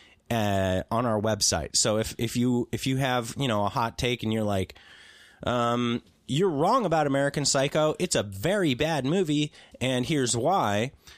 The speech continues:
uh, you can hit us up on the, our American Psycho post and, and, and tell us that. But for the most part, th-, that comment section belongs to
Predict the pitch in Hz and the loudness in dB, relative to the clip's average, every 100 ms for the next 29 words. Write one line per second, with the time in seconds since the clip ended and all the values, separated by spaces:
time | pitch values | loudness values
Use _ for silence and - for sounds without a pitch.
0 | - - 98 95 120 123 113 131 120 - | -8 -2 0 0 -2 -2 -2 0 0 0
1 | 123 - 104 104 101 101 - 104 95 95 | 0 0 0 0 0 -2 -4 -2 0 0
2 | 98 92 - 90 - 214 87 - 90 - | 0 -2 -2 -2 0 0 -2 -2 -2 -2
3 | 90 90 - 92 85 - _ _ _ _ | -4 -4 -4 -4 -4 -8 _ _ _ _
4 | - - 247 254 - 87 - 127 - - | -6 -2 0 0 0 -2 -2 -2 -4 -6
5 | - - - 180 139 151 269 349 - 131 | -20 -10 -2 0 2 2 2 2 -2 -2
6 | 104 104 131 170 - 180 - 190 185 151 | -2 -2 -2 -2 0 -2 0 -2 0 0
7 | - - 123 - 131 117 117 120 143 175 | 0 0 0 0 -2 0 0 0 2 2
8 | 202 202 - - 117 90 87 | 2 0 0 0 0 0 -2